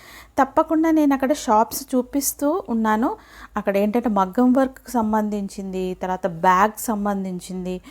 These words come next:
అన్ని షాప్స్ ఉన్నవి అన్నమాట. ఆ, so, అందులో మీకు ఇది కావాలి అని నాకు కామెంట్ పెట్టండి, తప్పకుండా నేను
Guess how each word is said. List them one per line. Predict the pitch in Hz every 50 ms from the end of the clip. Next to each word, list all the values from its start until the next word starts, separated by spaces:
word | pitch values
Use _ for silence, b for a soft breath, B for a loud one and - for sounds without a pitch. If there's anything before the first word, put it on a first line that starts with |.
| B B B B B - -
అన్ని | 220 233 247 277 330 349 370 381 392
షాప్స్ | 339 - - 214 208 214 - - -
ఉన్నవి | 247 220 196 196 190 190
అన్నమాట. | 185 175 175 175 175 180 - 254 330 403 B B B B B B B B -
ఆ, | 214 202 196 196 196 196 - 269
so, | 294 339 359 - -
అందులో | - 220 226 220 240 240 247
మీకు | 226 220 226 - -
ఇది | 220 214 202
కావాలి | - - 208 190 196 208 220 247 247 247 285 285
అని | 277 262 269
నాకు | 247 233 226
కామెంట్ | - 185 185 185 202 208 214
పెట్టండి, | 220 - 214 208 - 202 202 220 302
తప్పకుండా | 349 - 233 214 - - 226 - 254 226 220 233
నేను | 226 220 220 233 330 440